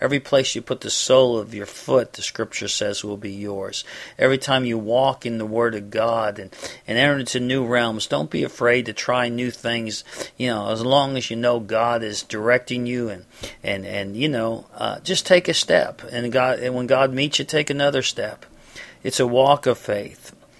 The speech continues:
Again, we run the race. And we, we, we, we must be, the church must be on the move again, praise God.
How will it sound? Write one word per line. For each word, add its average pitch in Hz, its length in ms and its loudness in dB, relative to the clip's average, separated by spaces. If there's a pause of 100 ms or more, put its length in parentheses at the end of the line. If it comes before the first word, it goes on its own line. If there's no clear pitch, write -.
(160)
Again, 127 380 2
we 117 120 0
run 127 380 2
the 120 80 0
race. 107 600 -8 (800)
And 123 220 -2
we, 127 120 0
we, 147 220 -2
we, 101 220 -6
we 151 320 2
must 151 560 0
be, 113 180 0
the 110 140 -6
church - 340 0
must 135 320 0
be 131 100 0
on 117 140 0
the 107 80 -4
move 120 440 -2
again, 113 500 -4
praise 101 420 -8
God. - 420 -12